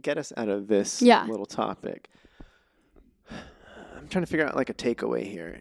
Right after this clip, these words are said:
Speaker 1: Is it, are, should we, um, be trying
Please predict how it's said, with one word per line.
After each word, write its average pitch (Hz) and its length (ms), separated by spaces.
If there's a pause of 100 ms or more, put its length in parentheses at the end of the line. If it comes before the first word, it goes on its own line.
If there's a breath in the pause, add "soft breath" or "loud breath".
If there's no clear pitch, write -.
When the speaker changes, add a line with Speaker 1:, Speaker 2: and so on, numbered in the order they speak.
Speaker 1:
Is 131 280
it, 135 200 (420)
are, 151 580 (200)
should 196 360
we, 131 440 (1120 soft breath)
um, 110 580 (640)
be 117 280 (320)
trying 113 600